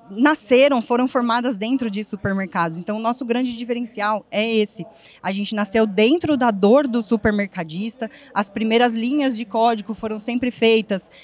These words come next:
pra sanar essas dores, né? Ter um controle de estoque ali no começo, precificar um produto, saber o que que tá vendendo, saber o que que tem que comprar. E hoje aí a gente tem um sistema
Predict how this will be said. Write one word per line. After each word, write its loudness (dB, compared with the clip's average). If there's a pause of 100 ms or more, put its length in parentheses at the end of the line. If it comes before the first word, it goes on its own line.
(160)
pra 4
sanar 2
essas 0
dores, 4
né? 2
Ter 2
um 2
controle 2
de -2
estoque 2
ali 2
no 0
começo, 2
precificar 0
um 6
produto, 2
saber 4
o 4
que 0
que -18
tá 4
vendendo, 0
saber 0
o 4
que 0
que -8
tem -2
que -10
comprar. 2 (480)
E 6
hoje 6
aí 4
a 4
gente 6
tem 4
um 8
sistema 4